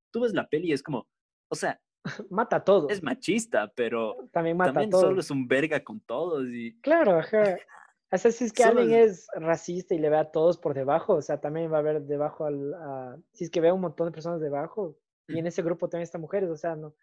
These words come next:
Speaker 2: o sea, no, no, no, no veo como una parte para que
Speaker 1: Ajá.
Speaker 2: te distraiga de ver la película, porque, o sea, ya.
Speaker 1: Sí. Aparte de que yo siento que es como,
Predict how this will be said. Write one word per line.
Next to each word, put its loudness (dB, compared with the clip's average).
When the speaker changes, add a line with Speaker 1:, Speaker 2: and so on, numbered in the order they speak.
Speaker 2:
o -10
sea, 0
no, -4
no, -2
no, -4
no -4
veo 4
como -6
una -2
parte -2
para -4
que -6
Speaker 1:
Ajá. -10
Speaker 2:
te -4
distraiga 2
de 2
ver 2
la 0
película, -4
porque, -20
o -20
sea, -4
ya. 0
Speaker 1:
Sí. -2
Aparte 0
de 2
que 2
yo 4
siento -4
que -4
es -4
como, -4